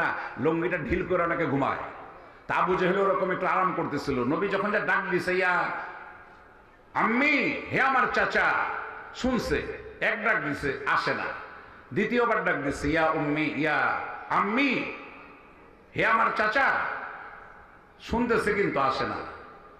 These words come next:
অনেকে দেখবেন যে, ওই যে মাদ্রাসার হুজুররা বাসা বাড়িতে গেলে, যে একজন ছোট বাচ্চা আসে, ডাক দেয়, "তোমার বাবা বাড়িতে আসেনি?" হ্যাঁ, কি কয়? বাবা শিখাইতে যায়, কবে, "বাবা বাড়িতে নাই।" আমি যাই,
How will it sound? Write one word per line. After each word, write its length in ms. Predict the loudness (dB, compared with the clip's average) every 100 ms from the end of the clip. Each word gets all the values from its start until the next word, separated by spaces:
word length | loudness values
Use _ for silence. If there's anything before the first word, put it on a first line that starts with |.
| -20 -12 -4
অনেকে 240 | -2 0 -2
দেখবেন 300 | -4 -2 -2 -2
যে, 100 | -4
ওই 60 | -4 -4
যে 80 | -6 -8 -12 -16 -18 -8
মাদ্রাসার 420 | -6 -4 -4 -4 -2
হুজুররা 380 | -2 -2 0 0 -2 -8 -12 -4
বাসা 260 | 0 2 2
বাড়িতে 340 | 2 2 0 2
গেলে, 220 | 2 2 0 -6 -10 -14 -18 -20 -10
যে 80 | -2
একজন 220 | 0 0 0
ছোট 120 | -2 0
বাচ্চা 320 | 0 0 0 0
আসে, 180 | 0 -2 0
ডাক 120 | -2 -2 -2
দেয়, 180 | -2 -4 -10 -12 -4
"তোমার 180 | 0 2
বাবা 240 | 2 2 2
বাড়িতে 260 | 2 2 0
আসেনি?" 440 | 0 -2 -4 -6 -10 -16 -20 -20 -20 -20 -20 -8
হ্যাঁ, 200 | -2 -2 -2
কি 100 | -2 -2
কয়? 180 | -2 0
বাবা 140 | 0 0
শিখাইতে 320 | -2 -2 -2 -2
যায়, 140 | -2 -2
কবে, 140 | -2
"বাবা 240 | -2 0 0 0
বাড়িতে 260 | 0 0
নাই।" 200 | 0 0 -4 -10 -14 -18 -20 -20 -20 -20 -20 -20 -20 -20 -20 -20 -20 -20 -6
আমি 100 | -2
যাই, 120 | 0